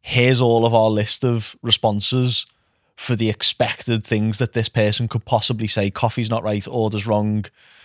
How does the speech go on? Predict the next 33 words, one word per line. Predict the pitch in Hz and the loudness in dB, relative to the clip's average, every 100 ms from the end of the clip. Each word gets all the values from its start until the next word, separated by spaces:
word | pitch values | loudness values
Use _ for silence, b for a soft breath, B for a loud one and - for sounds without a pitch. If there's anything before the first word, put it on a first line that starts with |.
| b b b _ _ _ - | b b b _ _ _ -4
Can | 113 | 0
you | 104 | 2
do | 113 | 2
me | 110 | 2
this? | 107 107 | 2 0
Can | - 110 | 0 0
you | |
do | 107 | 2
me | 104 | 2
something | 110 107 | 0 0
else?" | 104 107 | 2 2
And | 123 | 2
he's | 113 | 4
got | 131 131 | 4 6
all | 147 | 6
of | 143 | 4
these | 127 | 2
lists. | 110 131 139 | 2 2 2
So | |
when | 131 143 | 4 4
you | 170 | 4
say | 156 139 | 4 4
something | - 175 185 | 2 0 0
fucking | 123 - - 123 - 123 117 117 117 120 | -2 -4 -2 0 2 2 4 2 4 4
mental, | 123 131 165 147 110 | 2 2 0 0 -2
<laughs> | - - - - - - - - - - | -12 -12 -8 -10 -10 -14 -16 -18 -6 0
the | 127 | 2
br-, | 139 - | 2 2
the | 135 | 2
brain | 127 135 135 151 | 6 6 6 4
just | 165 | 4
goes, | 151 127 123 113 - _ _ _ _ _ _ _ _ _ _ _ _ _ _ - | 4 4 4 2 0 _ _ _ _ _ _ _ _ _ _ _ _ _ _ 0
"Whoa, | 127 117 113 | 4 4 2